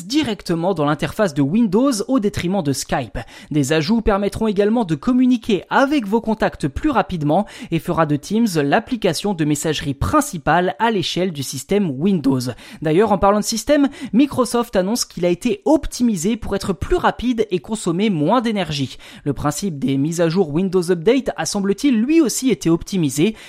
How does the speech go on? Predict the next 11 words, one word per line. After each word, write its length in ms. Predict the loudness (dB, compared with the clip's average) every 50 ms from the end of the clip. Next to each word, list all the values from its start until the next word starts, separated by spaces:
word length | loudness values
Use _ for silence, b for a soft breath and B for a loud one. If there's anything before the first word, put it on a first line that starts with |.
| B B -6
Et 80 | -6
si 140 | -4 -4 -2
vous 140 | -2 -2 -2
souhaitez 300 | -2 -2 -4 -4 -4 -4
tester 300 | -4 -4 -4 -2 0 0
Windows 480 | 2 2 2 2 4 4 2 2 0
onze 320 | -4 -4 -2 -2 -2 -2 0
avant 280 | 0 0 2 2 0 0
tout 100 | 2 2
le 80 | 2
monde, 220 | 4 2 2 2